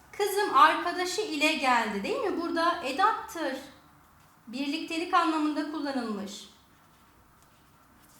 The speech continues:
Yerine ve getireyim bakalım, olacak mı? Onu da görelim. Kuralımız oydu çünkü. Kızım arkadaşı ve geldi. Ve oluyor mu? Olmuyor. Olmuyorsa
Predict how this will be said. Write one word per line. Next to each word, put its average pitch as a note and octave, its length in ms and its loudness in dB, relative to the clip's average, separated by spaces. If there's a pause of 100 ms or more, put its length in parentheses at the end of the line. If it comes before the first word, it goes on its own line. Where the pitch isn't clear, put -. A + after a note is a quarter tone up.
(840)
Yerine D4+ 360 0
ve F#4+ 120 2
getireyim C#4 440 -2
bakalım, C#4 320 -2
olacak C#4 400 0
mı? A#3 60 -6
Onu C#4 160 -2
da C#4 60 0
görelim. G#3+ 640 -2
Kuralımız A3 400 -6
oydu G#3 220 -4
çünkü. D#4+ 400 -10 (200)
Kızım F4 300 -2
arkadaşı D#4+ 580 6
ve E4 120 0
geldi. A#3 840 2 (560)
Ve D#4 340 0
oluyor D#4 280 0
mu? C#4 220 0
Olmuyor. C4+ 600 2
Olmuyorsa C#4 840 2